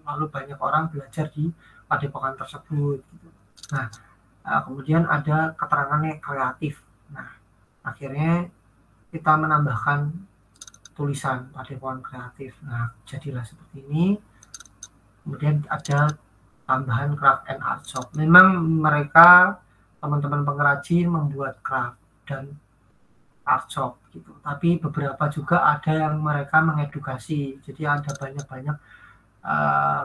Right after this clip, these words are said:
bule gitu ya, atau orang-orang dari luar negeri datang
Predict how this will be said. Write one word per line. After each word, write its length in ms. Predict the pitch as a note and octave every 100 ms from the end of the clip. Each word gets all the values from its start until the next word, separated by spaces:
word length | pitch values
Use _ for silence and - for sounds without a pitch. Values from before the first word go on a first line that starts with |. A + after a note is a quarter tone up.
| -
bule 300 | D#3 D3+ D3+ F3+ D#3+
gitu 140 | C#3 C#3
ya, 160 | C#3 F3+
atau 640 | D3 - - C3+ C3+ C3+ C3+ _ _ _ -
orang-orang 880 | C3+ C3 C3 - C3+ C3+ C#3 C3+ C#3 D3 _ _
dari 460 | C#3 C3 C3 C3 C3 - _
luar 300 | D3+ C#3 C#3+
negeri 240 | C#3+ E3 F3
datang 540 | C3 A#2 D3 E3 F3+